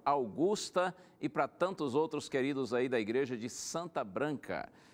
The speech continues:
E eu quero abraçar também o seu Plínio e a dona Neide. Eles são de Posto da Mata,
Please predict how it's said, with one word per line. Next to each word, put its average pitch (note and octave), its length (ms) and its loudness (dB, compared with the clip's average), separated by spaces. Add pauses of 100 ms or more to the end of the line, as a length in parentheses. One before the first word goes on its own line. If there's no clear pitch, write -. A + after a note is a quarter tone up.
E D3+ 80 0
eu F#3+ 120 2
quero D#3+ 200 2
abraçar C3+ 440 2
também D#3+ 560 0
o C#3 100 0
seu F3+ 400 0
Plínio E3 880 -4
e D3 140 0
a A#2+ 80 0
dona B2+ 380 -2
Neide. G#2+ 680 -2 (360)
Eles C#3+ 300 2
são F3 440 2
de B2+ 220 0
Posto - 800 -2
da D3 180 2
Mata, A2 840 -4